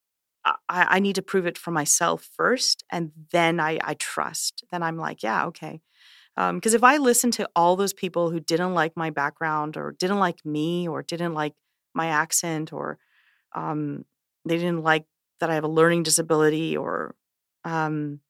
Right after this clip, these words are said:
didn't like the way I did my math 'cause it didn't follow rightly, like, it didn't follow the textbook or, um, but I was getting the answers right. Like, things like that.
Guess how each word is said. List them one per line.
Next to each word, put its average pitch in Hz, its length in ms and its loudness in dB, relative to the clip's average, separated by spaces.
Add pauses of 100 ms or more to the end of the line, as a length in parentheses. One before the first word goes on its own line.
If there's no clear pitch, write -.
(280)
didn't 202 120 4
like 190 160 4
the 208 60 2
way 180 140 4
I 165 60 2
did 160 180 -4
my 156 100 -2
math 151 440 4
'cause 160 140 -2
it 147 80 -6
didn't 151 320 -4 (580)
follow 170 440 6
rightly, 160 800 2
like, 156 180 -4
it 151 40 -6
didn't 160 180 0
follow 165 140 2
the 165 60 4
textbook 160 680 -2 (100)
or, - 240 -10 (800)
um, 160 340 0
but 175 120 6
I 185 40 10
was 190 100 6
getting 190 200 6
the 175 80 2
answers 160 320 2
right. 147 420 2
Like, 190 160 4
things 285 220 8
like 233 180 6
that. 156 380 6